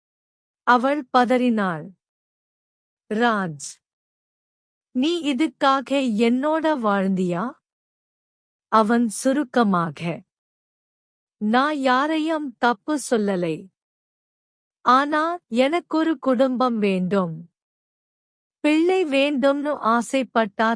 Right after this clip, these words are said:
தவறா?" ஜெனிபர் கண்ணீர் அடக்க முடியவில்லை.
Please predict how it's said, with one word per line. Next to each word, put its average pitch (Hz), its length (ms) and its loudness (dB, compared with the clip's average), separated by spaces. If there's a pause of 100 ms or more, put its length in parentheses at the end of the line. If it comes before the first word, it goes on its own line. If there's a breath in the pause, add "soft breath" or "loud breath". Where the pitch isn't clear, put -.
தவறா?" 180 600 -4 (1120)
ஜெனிபர் 285 520 2 (100)
கண்ணீர் 277 640 -2
அடக்க 254 540 -2
முடியவில்லை. 185 920 -2